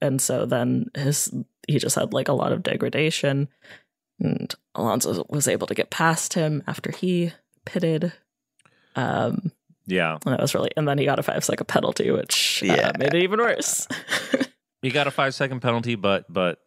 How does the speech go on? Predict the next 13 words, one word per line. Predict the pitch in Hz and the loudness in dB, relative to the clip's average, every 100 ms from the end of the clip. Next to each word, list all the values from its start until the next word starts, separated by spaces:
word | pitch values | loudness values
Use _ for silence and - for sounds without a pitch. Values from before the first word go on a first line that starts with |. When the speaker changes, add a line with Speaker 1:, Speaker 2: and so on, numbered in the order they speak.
| _ | _
Speaker 2:
it | 90 90 - | -2 0 0
ultimately | 95 - 95 82 90 | -4 -2 -4 -2 -2
did | 80 80 | -2 -2
not | 87 85 85 - _ 85 | 0 0 -2 -10 _ -16
affect | - 85 85 - - _ _ _ | -8 -8 -8 -12 -20 _ _ _
his | 85 76 76 71 - | -4 -2 -2 -6 -4
Speaker 3:
His | 107 - | -2 -2
place. | - 110 92 87 - | -4 0 2 2 0
Speaker 2:
position. | - - - - | -2 -8 -6 4
Speaker 1:
His | 151 | 6
Speaker 3:
Yeah. | 95 - | 6 2
Speaker 1:
place, | - - | -2 0
yeah. | - | 0